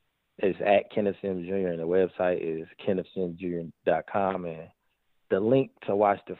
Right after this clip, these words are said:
fight was gonna be on the website. So if anybody wanna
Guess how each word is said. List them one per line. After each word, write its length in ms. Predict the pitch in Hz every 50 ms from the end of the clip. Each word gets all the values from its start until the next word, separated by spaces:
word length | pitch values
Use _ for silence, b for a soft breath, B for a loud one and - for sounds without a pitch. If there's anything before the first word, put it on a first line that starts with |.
| -
fight 280 | - 110 110 92 - -
was 300 | - 90 95 98 95 92
gonna 360 | 90 98 95 95 92 87 90 - 82 - _ _ -
be 220 | 110 98 95 90
on 160 | 87 87 87
the 80 | 85 82
website. 580 | 85 95 101 95 95 - - 101 101 85 87 -
So 140 | 85 82
if 160 | 82 80 - 85
anybody 320 | 82 82 82 82 82 82
wanna 280 | 82 82 80 80 78